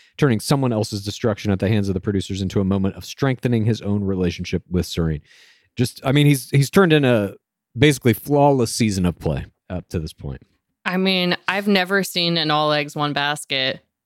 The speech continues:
Speaker 2: as heavy-handed this, as heavy-handed as this. And I watched Dylan and Hannah season. He says,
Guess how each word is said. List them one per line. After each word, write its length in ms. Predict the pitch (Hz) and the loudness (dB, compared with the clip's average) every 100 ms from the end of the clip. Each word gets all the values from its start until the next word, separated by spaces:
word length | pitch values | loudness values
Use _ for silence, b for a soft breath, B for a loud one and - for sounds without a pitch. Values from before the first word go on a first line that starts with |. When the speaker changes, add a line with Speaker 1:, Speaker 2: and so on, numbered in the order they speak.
| - | -6
Speaker 2:
as 240 | 156 147 147 | -4 -2 -2
heavy-handed 720 | 160 151 147 143 147 143 139 | -4 -2 -2 -2 -2 -4 -6
this, 380 | 131 160 - - _ _ _ | -8 -8 -12 -18 _ _ _
as 300 | 160 175 185 - | -2 0 -2 -4
heavy-handed 640 | - 180 170 160 170 156 | -4 -2 -2 0 0 2
as 140 | 139 139 | 0 0
this. 200 | 147 - | -2 -2
And 160 | - | -2
I 80 | 220 | 0
watched 400 | 254 277 285 - | 2 2 0 -2
Dylan 280 | 294 208 202 | -2 0 0
and 120 | 190 | 0
Hannah 300 | 233 262 175 | 0 0 -4
season. 380 | - 113 107 - B B B B B B _ | -6 -10 -10 -14 B B B B B B _
He 160 | 240 | -4
says, 240 | 247 262 | 0 0